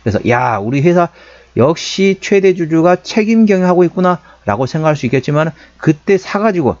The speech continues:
아주 싸게 사가지고 고점이 되면 거기서 팔아버린다는 거죠.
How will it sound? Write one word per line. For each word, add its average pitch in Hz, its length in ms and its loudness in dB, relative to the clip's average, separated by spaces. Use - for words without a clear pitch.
아주 120 260 -4
싸게 180 400 -4
사가지고 180 600 0
고점이 147 560 0
되면 135 240 0
거기서 101 340 -2
팔아버린다는 185 640 -2
거죠. - 180 -10